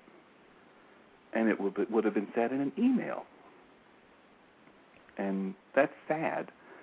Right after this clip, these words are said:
to think that that would happen. But if feelings get, uh, feelings sort of become, get out of control and people say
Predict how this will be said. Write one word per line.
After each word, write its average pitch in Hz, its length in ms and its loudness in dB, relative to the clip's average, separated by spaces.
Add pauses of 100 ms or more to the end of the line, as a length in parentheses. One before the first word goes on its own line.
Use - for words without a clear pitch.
(280)
to 101 80 -2
think 90 320 -4
that 82 120 -2 (180)
that 87 160 0
would 80 120 -4
happen. 113 520 -4 (960)
But 95 220 0
if 98 120 2 (140)
feelings 110 360 2 (100)
get, 95 220 0 (160)
uh, 90 220 -2 (1500)
feelings 101 320 0 (100)
sort 101 140 -6
of 92 80 -4 (260)
become, 95 400 -6
get 98 120 0
out 92 180 2
of - 100 -8
control 117 560 -2
and 87 160 -10 (1300)
people 101 320 -6
say 98 180 2